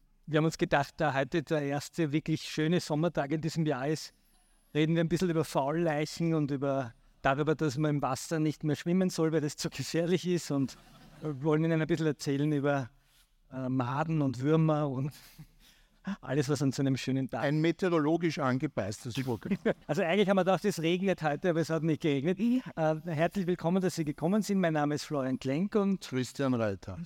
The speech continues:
Speaker 1: Sie kennen uns wahrscheinlich alle vom Podcast. Es gibt mittlerweile fast eine Million Downloads dieses Podcasts, der ein großes Experiment war, denn wir wollten eigentlich anknüpfen an der großen Tradition der gerichtsmedizinischen Vorlesungen,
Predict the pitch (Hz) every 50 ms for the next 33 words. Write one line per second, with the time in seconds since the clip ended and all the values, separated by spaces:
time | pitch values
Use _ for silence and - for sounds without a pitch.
0 | - - - _ _ - - 156 - - 147 151 170 180 175 170 160 - - 147
1 | 139 139 - 139 135 143 143 - 139 113 117 135 143 - - 131 120 - 135 143
2 | 143 - - - 156 170 156 - - 156 147 - - - 160 - - 151 160 156
3 | - 170 165 151 151 147 147 156 - - 131 123 135 - - - - - - 120
4 | 151 175 180 170 170 151 147 143 143 156 170 170 - _ _ - 120 107 120 147
5 | 185 196 175 147 131 131 135 - - - 147 131 151 139 - - 131 127 - -
6 | - 156 156 - - - - - 151 143 139 143 143 139 _ _ - 139 143 -
7 | 190 160 160 165 - - - 165 151 147 139 135 127 143 156 - 170 156 156 165
8 | 156 - - 151 147 147 147 135 156 135 139 139 147 - - 160 139 139 160 147
9 | 147 - - 135 156 170 - - - 160 156 156 - - - - 170 160 143 -
10 | _ _ _ _ _ - 151 143 143 131 143 139 - - 139 131 143 139 - 170
11 | 160 139 135 127 117 151 139 - - - 135 123 123 147 170 175 165 - 135 139
12 | 131 143 - - - 151 139 143 - - - 135 131 - 135 117 - - 120 117
13 | 120 139 135 - 165 175 196 208 214 190